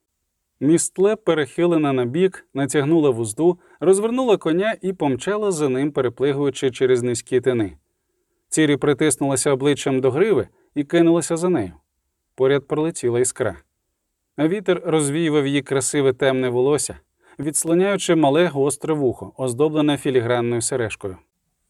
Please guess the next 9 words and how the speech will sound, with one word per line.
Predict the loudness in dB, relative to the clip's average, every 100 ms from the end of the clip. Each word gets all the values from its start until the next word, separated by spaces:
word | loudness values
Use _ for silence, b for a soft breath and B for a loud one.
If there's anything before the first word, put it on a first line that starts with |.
| _
Поранений | 0 2 2 2 0 0
містле | 0 -2 -4 -2 -2
все | -2 -4
ще | -2 -4
стояв | -2 -2 0 0
на | 0
колінах | -2 0 2 0 -2
посеред | -4 -2 0 0
дороги, | 0 2 2 0